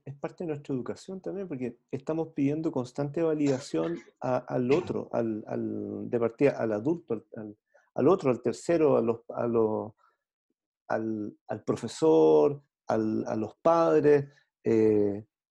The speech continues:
est-, estamos en constante como, como, como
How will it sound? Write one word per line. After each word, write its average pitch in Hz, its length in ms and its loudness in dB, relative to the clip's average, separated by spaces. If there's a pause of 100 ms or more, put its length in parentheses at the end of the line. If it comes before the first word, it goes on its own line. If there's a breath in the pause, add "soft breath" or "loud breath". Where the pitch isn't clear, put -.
(560)
est-, 143 240 -10
estamos 175 500 -2
en 143 120 -4
constante 180 840 -2
como, 160 460 -4
como, 135 680 -4
como 123 400 -10